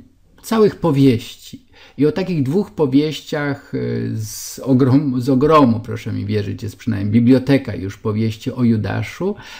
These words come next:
ale wybrałem dwie, które z wielu względów są ważne. I pierwsza, o której chcę powiedzieć, to jest powieść, e, sprzed kilku lat zaledwie, izraelskiego pisarza, bardzo znanego,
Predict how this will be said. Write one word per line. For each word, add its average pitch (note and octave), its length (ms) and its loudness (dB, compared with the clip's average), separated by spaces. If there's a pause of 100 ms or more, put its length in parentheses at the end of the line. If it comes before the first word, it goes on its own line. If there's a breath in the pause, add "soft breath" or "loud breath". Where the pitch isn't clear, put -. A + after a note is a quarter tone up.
ale G3+ 200 2
wybrałem D3 520 4
dwie, A#2+ 600 0
które A#3 260 2
z F#3+ 300 -8
wielu B3 260 6
względów F3 800 -2 (220 loud breath)
są D#3 340 2
ważne. G#2+ 520 -2 (480 soft breath)
I - 100 -10
pierwsza, A3 560 0
o B2+ 100 -2
której C3+ 280 2
chcę C#3 200 0
powiedzieć, E3 580 2
to D#3 100 -2
jest C#3+ 260 -2
powieść, D3 800 0
e, A2+ 420 0
sprzed - 640 -6
kilku D3+ 320 -2
lat B2+ 300 2
zaledwie, G#2 800 -2 (400 loud breath)
izraelskiego C3+ 1400 2
pisarza, B2 640 0
bardzo A2+ 360 0
znanego, B2 960 4